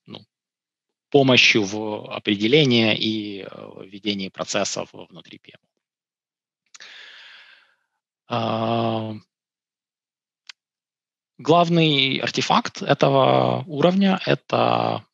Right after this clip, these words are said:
такой себе обучающий чек-лист. А, в нем собраны разнообразные материалы, которые, с помощью которых мы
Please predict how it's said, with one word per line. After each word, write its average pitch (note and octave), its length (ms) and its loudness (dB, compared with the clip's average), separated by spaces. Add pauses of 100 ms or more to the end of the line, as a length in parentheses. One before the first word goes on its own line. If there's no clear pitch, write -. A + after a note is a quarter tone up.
(140)
такой A#2+ 260 -4
себе G#2 260 0
обучающий A2 560 2
чек-лист. - 640 2 (480)
А, A2 240 -8
в G#2 60 -14
нем C3+ 180 -6
собраны A2 960 0
разнообразные G#2 580 -4
материалы, C#3 560 0 (100)
которые, F3 600 2
с - 60 -6
помощью D3+ 300 -2
которых D3 420 -2
мы C#3+ 300 -10